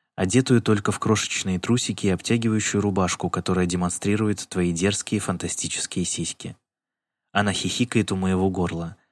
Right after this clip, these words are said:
наклоняясь, чтобы провести языком по татуировке боевого сокола — на моём плече и руке. «И ты танцевала», — говорю я ей,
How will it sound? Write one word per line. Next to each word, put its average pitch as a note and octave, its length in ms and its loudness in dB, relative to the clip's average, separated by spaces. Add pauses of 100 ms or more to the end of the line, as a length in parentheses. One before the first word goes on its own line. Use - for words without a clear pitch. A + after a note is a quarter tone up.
(400)
наклоняясь, G2+ 720 2
чтобы F#2+ 360 0
провести F#2 480 0
языком A2+ 520 0
по G2+ 100 0
татуировке G2 760 0
боевого G2 500 2
сокола — E2 680 -4 (280)
на F#2+ 100 -2
моём F#2 260 2
плече F2+ 340 -2
и G#2+ 100 2
руке. F#2 460 -6 (1500)
«И G2+ 80 2
ты G2+ 140 0
танцевала», — F2+ 760 -2 (460)
говорю F#2+ 380 2
я F2 140 0
ей, E2 360 -6